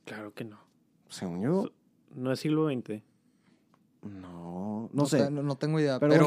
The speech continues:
Speaker 1: Porque estamos en dos mil veinte,
Speaker 2: es,
Speaker 1: Manuel, no
Speaker 2: ah,
Speaker 1: conozco.
Speaker 2: la madre, es
Speaker 3: Es
Speaker 2: que, güey, me
Speaker 3: relativamente
Speaker 2: olvi-, se me olvida que estamos en el dos mil veinte, güey. Pero,
Speaker 1: No, eh, eh,
Speaker 2: pero
Speaker 1: eh,
Speaker 2: sí.
Speaker 1: eh,
Speaker 2: Sí
Speaker 1: eh,
Speaker 2: sabes lo que digo.
Speaker 1: es que yo
Speaker 3: Sí.
Speaker 1: creo que el siglo veinte fue un siglo muy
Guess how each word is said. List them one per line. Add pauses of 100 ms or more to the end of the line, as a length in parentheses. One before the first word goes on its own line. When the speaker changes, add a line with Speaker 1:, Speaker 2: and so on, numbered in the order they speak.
Speaker 1:
Porque
estamos
en
dos
mil
veinte,
Speaker 2:
es,
Speaker 1:
Manuel,
no
Speaker 2:
ah,
Speaker 1:
conozco.
Speaker 2:
la
madre,
es
Speaker 3:
Es
Speaker 2:
que,
güey,
me
Speaker 3:
relativamente
Speaker 2:
olvi-,
se
me
olvida
que
estamos
en
el
dos
mil
veinte,
güey. (1200)
Pero,
Speaker 1:
No,
eh,
eh,
Speaker 2:
pero
Speaker 1:
eh,
Speaker 2:
sí.
Speaker 1:
eh, (180)
Speaker 2:
Sí
Speaker 1:
eh,
Speaker 2:
sabes
lo
que
digo. (180)
Speaker 1:
es
que
yo
Speaker 3:
Sí.
Speaker 1:
creo
que
el
siglo
veinte
fue
un
siglo
muy